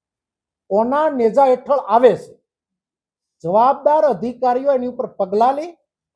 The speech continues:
આઈ પી એસ લોકો પાસે બે નંબર સંપત્તિ કેટલા લોકોએ ભેગી કરી એની તપાસ.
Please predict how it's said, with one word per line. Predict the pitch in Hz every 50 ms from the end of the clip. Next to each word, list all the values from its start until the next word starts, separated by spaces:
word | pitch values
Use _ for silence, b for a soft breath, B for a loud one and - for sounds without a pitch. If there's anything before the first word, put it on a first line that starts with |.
| _ _ -
આઈ | 190 202 220 247 240 - -
પી | 294 320 339 359
એસ | 349 - - -
લોકો | 233 240 247 254 247 277 330 330 320 -
પાસે | 262 247 247 233 - - 302 349 349 349 294
બે | 254 247 262 285
નંબર | 302 302 285 254 240 247 277 302 -
સંપત્તિ | - - 262 254 247 240 - 285 277 - 320 311
કેટલા | - - 311 277 - 359 359
લોકોએ | 330 311 233 269 240 180
ભેગી | 175 180 151 131 127
કરી | - _ - - _ _ _ _ _ _ _ _ _ _ _ _ _ _ _ _ _
એની | 233 254 302 320 320 -
તપાસ. | 233 226 226 226 196 165 - -